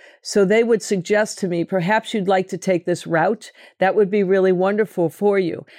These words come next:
And then all of a sudden, I found myself as a superintendent in a large urban district on the east side of Cleveland, Cleveland Heights, University Heights.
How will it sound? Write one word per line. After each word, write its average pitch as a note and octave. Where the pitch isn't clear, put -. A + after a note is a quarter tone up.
And G3+
then A3
all G#3
of G#3
a G3+
sudden, F#3+
I F3+
found F#3+
myself F3+
as F3
a F3
superintendent F#3
in E3+
a E3+
large E3+
urban F#3
district F#3
on F3+
the F3
east G3
side F#3
of F#3
Cleveland, F3+
Cleveland F3+
Heights, F3
University E3+
Heights. D#3+